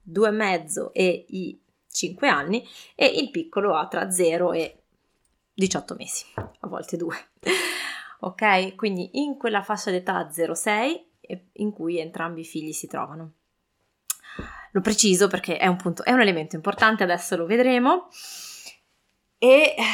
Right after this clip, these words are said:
c'è questo elemento molto presente, molto grande del, del vedere dal parte del genitore, no? E, ed è capitato anche a me, quindi premessa importantissima, queste sono tutte cose vissute in primissima persona. Vivo ancora in prima persona perché i miei figli, nonostante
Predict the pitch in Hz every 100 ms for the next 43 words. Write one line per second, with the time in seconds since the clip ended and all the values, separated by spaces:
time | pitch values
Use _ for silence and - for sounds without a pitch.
0 | 214 - 294 269 - 226 220 233 233 202
1 | 185 202 202 190 190 196 202 190 165 180
2 | 247 220 196 214 185 180 175 - _ _
3 | _ _ _ 190 208 190 202 220 277 208
4 | 190 190 220 226 202 190 196 190 190 165
5 | 175 196 254 254 _ - - 180 185 180
6 | 165 160 - 165 117 - 147 139 185 190
7 | 226 - 196 185 170 - 170 220 208 185
8 | 170 202 190 185 175 185 196 190 190 190
9 | - 214 190 196 - 214 202 180 180 175
10 | 170 214 - 359 415 - - _ 226 330
11 | 370 185 180 175 175 185 170 190 254 392
12 | 370 220 - 160 170 175 208 165 165 180
13 | 185 180